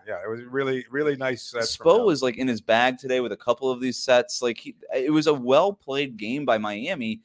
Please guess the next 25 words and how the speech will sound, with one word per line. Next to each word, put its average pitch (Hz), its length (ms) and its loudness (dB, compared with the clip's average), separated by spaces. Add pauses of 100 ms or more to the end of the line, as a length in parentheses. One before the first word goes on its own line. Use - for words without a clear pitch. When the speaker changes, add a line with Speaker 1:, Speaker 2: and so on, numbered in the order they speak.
(260)
Speaker 2:
It's 120 180 -6
just, 113 400 -10 (160)
uh, 101 40 -6
and 110 260 -4
that's 120 160 -6
why 123 140 4
I 113 140 -2
put 113 280 -6
eight 113 240 -6
slices 113 400 -4
of 104 120 -8
blame 110 180 0
pie 107 140 2
to 107 60 0
Jimmy 104 200 -4
Butler. 113 300 0
If - 80 -8
he 160 80 -12
just 190 160 -14
has 139 160 -4
a 113 80 -4
normal 113 500 -2
Jimmy 113 180 -4
Butler 92 320 -2
game 82 200 -18